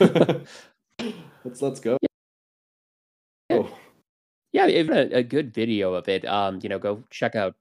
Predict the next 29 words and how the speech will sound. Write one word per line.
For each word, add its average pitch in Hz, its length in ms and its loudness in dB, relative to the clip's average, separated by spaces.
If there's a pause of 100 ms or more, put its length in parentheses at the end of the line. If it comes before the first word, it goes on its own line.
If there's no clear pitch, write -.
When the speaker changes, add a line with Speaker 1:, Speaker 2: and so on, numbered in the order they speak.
Speaker 2:
Hickok 104 400 -4
forty-five's 92 540 -6
video 104 260 -2
of 104 80 -4
it. 104 80 -2
It's, - 180 -14
uh, 98 160 0
it's - 120 -14
kind 208 120 0
of 143 80 -2
hilarious 113 420 2
'cause 101 160 -6
you 101 80 -10
see 107 200 -6
him 101 180 -8
just - 200 -10
running 101 240 0
around 95 260 0
with 98 160 -6
a, 98 260 0
a 98 40 -4
trash 98 380 -2
can 101 280 -4
as 95 100 -8
a 98 60 -8
swat 92 340 -2
shield 107 380 -2 (500)
to 98 140 0
do, 98 380 -2